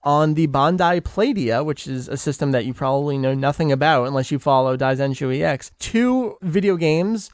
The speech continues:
of the same title, Saijin Zetsu Metsu Keikaku. I believe Shin was in there as well, something like that.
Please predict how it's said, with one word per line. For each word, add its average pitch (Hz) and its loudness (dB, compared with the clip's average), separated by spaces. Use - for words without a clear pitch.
of 180 2
the 180 4
same 185 2
title, 175 -2
Saijin 131 0
Zetsu 143 0
Metsu 160 -2
Keikaku. 120 0
I 110 2
believe 143 4
Shin 160 2
was 131 0
in 127 2
there 120 2
as 123 -4
well, 117 0
something 131 -6
like 113 -6
that. 98 -6